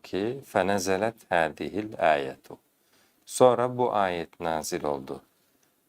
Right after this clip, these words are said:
اَفَرَأَيْتَ الَّذ۪ي كَفَرَ بِآيَاتِنَا. Gördün mü şu ayetlerimizi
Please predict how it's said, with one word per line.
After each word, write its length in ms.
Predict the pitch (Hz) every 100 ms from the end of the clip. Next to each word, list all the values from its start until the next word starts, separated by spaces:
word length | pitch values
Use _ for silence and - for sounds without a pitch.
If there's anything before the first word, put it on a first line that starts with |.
| -
اَفَرَأَيْتَ 760 | 107 - 113 107 - 147 147
الَّذ۪ي 1000 | - 123 107 107 107 101 98 92 87 82 -
كَفَرَ 560 | - 143 117 98 87 80
بِآيَاتِنَا. 1000 | 82 - 78 76 73 71 - 76 69 67 - _ _ _ _ _ -
Gördün 380 | 107 110 131
mü 340 | 147 110 87 82 -
şu 460 | - - 92 85 -
ayetlerimizi 1120 | 87 85 80 - - 82 80 78 76 90 78